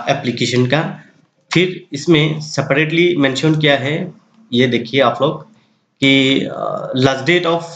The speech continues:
submission of fees, आ, फिफ्टीन अप्रैल टू थाउजेंड ट्वेंटी टू। अभी,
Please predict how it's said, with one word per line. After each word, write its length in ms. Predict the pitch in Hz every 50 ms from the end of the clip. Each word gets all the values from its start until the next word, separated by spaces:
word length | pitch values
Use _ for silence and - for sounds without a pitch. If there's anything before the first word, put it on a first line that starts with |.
| -
submission 520 | - - 147 127 131 147 143 147 160 151 151
of 140 | 151 151 151 -
fees, 260 | - 135 123 104 - - - - - - _ _ _ _ _ _ _ _ _ _ _ _ -
आ, 180 | 120 117 117 117 - -
फिफ्टीन 580 | 160 156 156 156 160 165 170 175 175 160 160 -
अप्रैल 400 | - 127 - - 143 151 156 151 151
टू 100 | 139 139 135
थाउजेंड 340 | 131 123 123 139 143 147 139 143 -
ट्वेंटी 260 | - 127 123 123 127
टू। 180 | 117 - 95 - - - _ _ _ _ _ _ _ _ _ _ _ _ _ -
अभी, 240 | 131 131 143 170